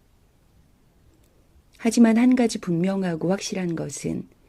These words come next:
인간관계는 영원한 과제라는 점이다. 자신이 산에 들어가서 사회와 단절하고 수련이라도 하지 않는 이상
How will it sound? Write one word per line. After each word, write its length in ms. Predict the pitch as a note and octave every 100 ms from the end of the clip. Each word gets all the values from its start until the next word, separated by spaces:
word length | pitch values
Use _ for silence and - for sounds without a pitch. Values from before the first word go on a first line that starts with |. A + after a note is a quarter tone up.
| - - - _ -
인간관계는 880 | F3+ G3+ G#3 G3 F3 E3 D#3+ D#3+ -
영원한 420 | E3 F#3+ F#3 F3+
과제라는 640 | - D3+ F#3+ F#3 D3+ C#3+
점이다. 580 | D3 C#3+ - - F3+ F3 _ _ _ _ _ _ _ _ _ _ _ _ _ _ _ _ _ _ _ _ _ _ _ -
자신이 460 | F#3+ D#3+ G3+ G3
산에 260 | G3+ B3 B3+
들어가서 800 | A3+ G#3+ F#3+ E3+ D#3+ D#3 D#3 E3+ - -
사회와 420 | - B3+ A#3 A3+ A3
단절하고 920 | F#3+ D3+ D3+ G3 F3 D3 - - - _ _ _ _
수련이라도 640 | - - C4 B3+ G#3+ F3+ F#3
하지 220 | F#3 F#3
않는 360 | D3 D3 E3+ E3+
이상 320 | D3+ C#3+ E3